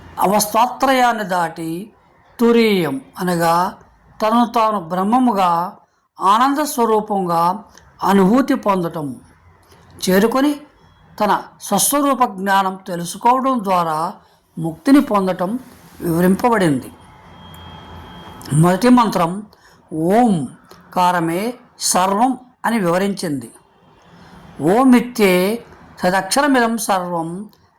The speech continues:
తస్యోపావ్యాఖ్యానం. ఓం అనేది నాశనం లేనిది, జ్ఞానులు చెప్పేదంతా దాని వివరణే. ఇంతకు ముందు జరిగింది, ఇప్పుడు జరుగుతున్నది, ఇక ముందు జరిగేది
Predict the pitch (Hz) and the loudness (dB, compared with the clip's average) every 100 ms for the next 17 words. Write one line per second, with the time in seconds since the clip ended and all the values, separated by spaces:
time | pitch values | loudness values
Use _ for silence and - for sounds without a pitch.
0 | _ - 175 - 202 208 214 208 214 262 | _ -6 -4 -2 2 2 2 2 2 2
1 | 196 202 - 254 233 202 180 160 135 120 | 0 -2 0 2 2 0 -4 -6 -10 -14
2 | _ _ _ _ _ _ - - - 147 | _ _ _ _ _ _ -20 -20 -10 0
3 | 214 277 262 214 208 175 165 175 220 _ | 2 4 4 2 0 -2 -6 -8 -10 _
4 | _ - 156 165 214 254 285 262 220 185 | _ -4 0 0 2 4 4 4 2 0
5 | 170 165 156 127 - - - - - - | -2 -2 -4 -8 -14 -20 -20 -20 -16 -4
6 | 156 175 233 294 285 254 240 220 180 175 | 2 4 4 2 2 0 0 0 0 -2
7 | 170 160 156 180 - _ _ - 143 175 | -2 -4 -2 -4 -8 _ _ -16 -4 2
8 | 208 226 180 170 185 180 175 165 151 135 | 2 2 -2 -2 -2 -2 -4 -6 -8 -12
9 | _ _ _ _ _ 196 220 254 285 285 | _ _ _ _ _ -6 -2 0 0 4
10 | 269 240 214 202 185 175 160 160 202 - | 4 2 2 0 0 -2 -4 -6 -8 -12
11 | _ - _ - 208 202 294 226 208 214 | _ -20 _ -6 -6 0 0 2 2 0
12 | 247 240 196 160 160 180 233 _ _ _ | 0 -2 -2 -4 -8 -10 -14 _ _ _
13 | - 208 226 226 233 285 233 202 220 240 | -8 -4 0 2 4 4 2 0 2 0
14 | 196 160 170 190 | 0 -2 -8 -8